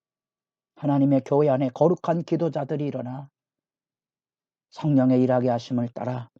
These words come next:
영혼을 사랑하는 아름다운 성령의 부으심의 강수가 흘러넘치도록 기도의 자리에 여러분이 서 있기를 소망하고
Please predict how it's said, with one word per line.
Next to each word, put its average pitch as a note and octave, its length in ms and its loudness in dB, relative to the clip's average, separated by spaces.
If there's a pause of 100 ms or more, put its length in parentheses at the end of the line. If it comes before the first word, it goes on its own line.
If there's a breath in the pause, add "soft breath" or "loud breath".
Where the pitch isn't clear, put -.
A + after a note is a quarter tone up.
(1800)
영혼을 E3 460 4
사랑하는 D#3+ 540 4
아름다운 E3+ 760 0 (680)
성령의 D3 680 2
부으심의 C3+ 680 -4 (500)
강수가 D#3 580 -4
흘러넘치도록 - 1000 -4 (1600)
기도의 C3 400 2
자리에 A#2+ 560 -4 (1400)
여러분이 C#3 440 2
서 F3 160 -4
있기를 C#3 380 -2
소망하고 C#3+ 680 -10